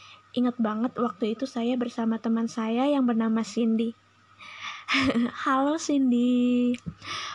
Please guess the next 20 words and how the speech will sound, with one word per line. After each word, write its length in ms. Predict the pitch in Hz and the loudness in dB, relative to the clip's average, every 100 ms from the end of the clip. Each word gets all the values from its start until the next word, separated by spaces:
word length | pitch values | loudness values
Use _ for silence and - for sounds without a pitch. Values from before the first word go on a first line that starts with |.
| - 240 | -6 -6
Oke, 320 | - 220 220 | -4 -4 -4
lanjut. 520 | 214 208 208 254 311 - - - - - | -4 -4 -2 0 0 -4 -16 -14 -14 -4
Eh, 280 | 233 226 226 | 0 2 2
dia 160 | 240 349 | 2 2
juga 240 | 294 254 | 2 0
suka 520 | 247 220 - 233 226 240 | -2 -6 -6 -4 -2 -2
sama 360 | 226 226 220 | -2 0 0
dunia 400 | 220 220 233 247 | 2 2 2 2
penulisan 640 | 240 226 226 254 - 392 254 | 2 0 2 0 -2 -4 -2
loh. 240 | 220 247 - - - - - - | -2 -2 -6 -16 -20 -20 -16 -6
Jadi 640 | 190 202 294 302 294 269 - | -2 0 0 2 2 0 -2
akhirnya 400 | 220 - 226 254 | -8 -6 -4 -2
kami 240 | 294 262 | 0 0
berdua 320 | 226 214 220 | 0 0 0
memutuskan 800 | 240 254 233 - 214 - 226 220 | 0 0 -2 -4 -8 -8 -8 -4
untuk 240 | 240 233 214 | -4 -4 0
mengikuti 560 | 233 226 226 277 320 | 0 0 0 -4 0
lomba 320 | 370 277 233 208 | 0 2 2 0
ini. 320 | 214 214 214 _ - _ _ _ _ _ - - - - - - _ - | -2 -2 -6 _ -20 _ _ _ _ _ -20 -20 -20 -20 -20 -20 _ -4
Eh, 160 | 247 | -2